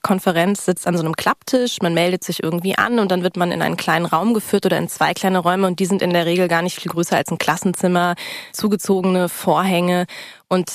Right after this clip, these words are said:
da sitzen dann eben die Wissenschaftler, blättern irgendwie schon nervös in dem Programm, weil sie,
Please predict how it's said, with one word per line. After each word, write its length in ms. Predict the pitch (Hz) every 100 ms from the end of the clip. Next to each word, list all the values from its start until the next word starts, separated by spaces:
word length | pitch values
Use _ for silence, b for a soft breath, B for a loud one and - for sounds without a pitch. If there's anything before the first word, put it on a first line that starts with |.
| -
da 80 | 180
sitzen 240 | 190 247
dann 100 | 196
eben 220 | 190 185
die 120 | 175 160
Wissenschaftler, 640 | 233 262 226 214 214 196
blättern 380 | 180 180 190 180
irgendwie 420 | 170 180 175 175
schon 220 | - 175
nervös 520 | 165 156 170 190 -
in 120 | -
dem 140 | 175 170
Programm, 460 | 160 156 160 233
weil 140 | 196 180
sie, 220 | 180